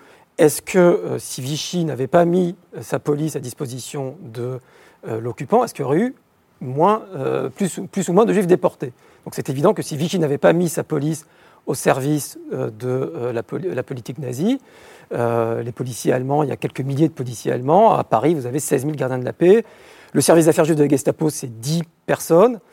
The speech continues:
euh, dix agents, dont la secrétaire, euh, le balayeur, et cetera. Donc, très clairement, les Allemands n'avaient pas les moyens de mettre en œuvre par eux-mêmes, euh, euh, les, les arrestations. Donc, ils avaient besoin,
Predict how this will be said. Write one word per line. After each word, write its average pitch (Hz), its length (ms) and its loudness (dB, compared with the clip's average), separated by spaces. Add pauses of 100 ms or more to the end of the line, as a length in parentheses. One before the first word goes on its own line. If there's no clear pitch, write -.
(280)
euh, 131 240 -4
dix 135 220 -4
agents, 156 380 4
dont 156 200 0
la 143 80 0
secrétaire, 143 760 -2
euh, 127 120 -4
le 127 80 -4
balayeur, 127 420 -2
et 123 60 -8
cetera. 170 360 -2 (400)
Donc, 165 260 2 (200)
très 220 140 4
clairement, 190 280 2
les 160 120 2
Allemands 202 140 6
n'avaient 185 220 6
pas 185 200 6
les 156 120 0
moyens 123 400 -4
de 131 220 -10
mettre 127 280 -8
en 135 120 -4
œuvre 165 120 0
par 135 240 2
eux-mêmes, 170 320 2 (460)
euh, - 80 -2 (120)
euh, 185 800 -4
les, 226 160 0
les 151 200 4
arrestations. 135 500 0
Donc, 247 160 4
ils 208 80 4
avaient 190 140 6
besoin, 156 420 0